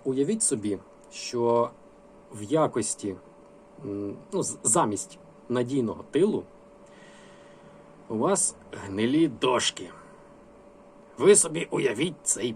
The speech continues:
пиздець. От. І саме на оце, на ці от роздуми, такі трошки негативні і неприємні, мене і наштовхнула оця от, е, фраза: що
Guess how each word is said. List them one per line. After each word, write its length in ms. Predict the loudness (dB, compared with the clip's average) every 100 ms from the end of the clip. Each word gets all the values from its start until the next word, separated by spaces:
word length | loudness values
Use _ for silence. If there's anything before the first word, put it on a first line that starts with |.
| -2
пиздець. 720 | -2 -2 -6 -10 -10 -10 -10 -18 -20 -20 -20 -20 -20 -20 -10
От. 180 | -8 -8 -8
І 60 | -2
саме 320 | 0 2 2
на 160 | 2 0
оце, 300 | 0 -4 -4 -6 -6 -6 -2
на 140 | -2
ці 180 | 0 0
от 200 | -2 -6 -6
роздуми, 520 | 0 0 0 -4 -6 -14 -20 -20 -20 -20 -20 -20 -6
такі 240 | -2 -2
трошки 340 | -2 -4 -2 -4
негативні 520 | -4 -4 -2 -2 -2
і 20 |
неприємні, 680 | -4 -4 -2 0 0 0 -2
мене 400 | -4 -4 -4 -2
і 100 | -2
наштовхнула 680 | -4 -8 -10 -6 -2 -2 -4
оця 320 | -8 -4 -2
от, 280 | -4 -6 -10
е, 380 | -8 -8 -8 -10
фраза: 440 | -6 -2 -2 -4 -12
що 340 | -16 -16